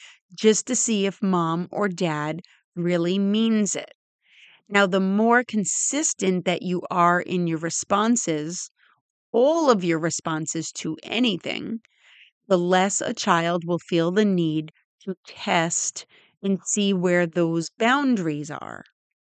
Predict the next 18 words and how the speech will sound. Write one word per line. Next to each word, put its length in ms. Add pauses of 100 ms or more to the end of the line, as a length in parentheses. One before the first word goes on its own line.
(500)
It's 200
when 260
a 80
child 500
gets 340 (200)
different 460
responses 1080 (920)
that 240
they 420 (320)
aren't 320
always 380
sure 640
which 420
response 560
they're 140
going 380
to 80
get. 380